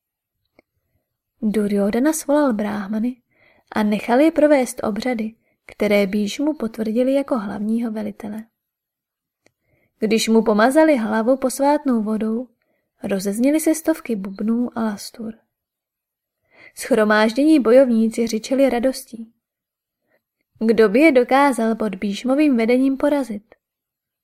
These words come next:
Sám dokáže zničit celé armády a nelze ho zabít, dokud se sám nerozhodne zemřít.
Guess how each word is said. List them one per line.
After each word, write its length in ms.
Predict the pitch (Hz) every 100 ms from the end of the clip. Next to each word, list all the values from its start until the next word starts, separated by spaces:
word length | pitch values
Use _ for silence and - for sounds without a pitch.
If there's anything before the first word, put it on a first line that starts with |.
| _ _ _ _ _
Sám 380 | - 240 214 214
dokáže 500 | 214 240 269 311 320
zničit 380 | 240 214 226 277
celé 360 | - 320 302 -
armády 640 | 214 208 220 226 233 254 _ _
a 100 | 196
nelze 440 | 190 196 214 226
ho 160 | 285 262
zabít, 520 | 233 247 214 208 - _ _ _ _ -
dokud 420 | 208 196 254 285
se 160 | 262 226
sám 480 | - 202 208 254
nerozhodne 640 | 247 214 202 202 226 233 226
zemřít. 480 | 226 208 - 240